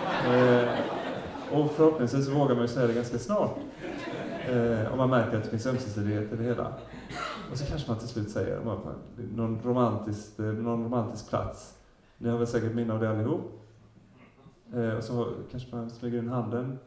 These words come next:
till den andra och säger man, "Du, eh, jag älskar dig." Eller det verkar så i alla fall. "Jag, jag skulle vilja bli tillsammans med dig. Eh, vad säger du?" Och då är man ju väldigt sårbar, eller hur?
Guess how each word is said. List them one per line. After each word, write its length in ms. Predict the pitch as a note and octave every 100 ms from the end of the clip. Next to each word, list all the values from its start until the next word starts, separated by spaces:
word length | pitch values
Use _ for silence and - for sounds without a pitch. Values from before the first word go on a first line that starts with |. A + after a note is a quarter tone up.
| - - - -
till 100 | A#2
den 120 | B2
andra 200 | C3+ A#2+
och 60 | B2
säger 180 | C3+
man, 120 | A2+ G#2+
"Du, 260 | A#2 A2 G2+ - - -
eh, 500 | A2 A2+ A2 - -
jag 160 | G#2+ - D3
älskar 300 | - - G3+
dig." 280 | A#3 G#2+ G#2+
Eller 140 | - C#3+
det 80 | D#3+
verkar 300 | F#3+ - G3
så 160 | -
i 40 | A#2
alla 100 | A2+
fall. 140 | A2+
"Jag, 140 | C3 D#3
jag 100 | D#3
skulle 160 | E3
vilja 140 | E3 D#3+
bli 80 | E3
tillsammans 440 | - D#3 C#3 -
med 80 | A#3
dig. 140 | B2 A#2+ - - - -
Eh, 120 | D3+
vad 120 | D#3+
säger 280 | D#3+ D#3+ D#3
du?" 220 | A#3 G#2+ - - - - - - - - - - - - - - - - F#4 - - - - - - - - - -
Och 60 | F#3
då 80 |
är 80 | F3
man 100 | C#3
ju 60 | C#3+
väldigt 280 | A#3+ F3 -
sårbar, 840 | - A#3 E3+ A#2 - A3+ G3 B2+
eller 140 | C#3
hur? 380 | E3 A3 A2+ G#2+